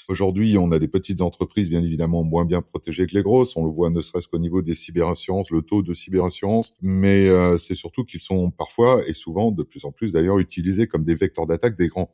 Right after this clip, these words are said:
Dit autrement, les hackers vont s'attaquer aux petits pour récupérer des informations confidentielles, type adresse mail, et se faire passer pour ce petit auprès de son donneur d'ordre.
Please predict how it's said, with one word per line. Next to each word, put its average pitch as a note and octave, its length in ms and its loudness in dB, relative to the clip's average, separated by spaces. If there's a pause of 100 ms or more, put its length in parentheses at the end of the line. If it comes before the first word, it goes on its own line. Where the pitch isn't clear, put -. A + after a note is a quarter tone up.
Dit E2+ 180 -2
autrement, G#2 460 2
les F2 100 4
hackers E2 240 0
vont D#2 100 -4
s'attaquer D#2+ 400 -6
aux D#2+ 80 2
petits A#2 500 -2
pour F2+ 280 0
récupérer E2 480 -4
des D2+ 220 -6
informations D#2+ 440 -6
confidentielles, D#2+ 440 -8 (260)
type - 220 -14
adresse D2 340 -6
mail, A2+ 240 2 (380)
et B2 140 4
se B2 180 2
faire G#2+ 220 -4
passer - 280 -2
pour - 220 -10
ce - 80 -10
petit F#2 400 -2
auprès G#2+ 240 2
de - 60 -6
son - 120 -8
donneur E2+ 320 0
d'ordre. C#2 280 -4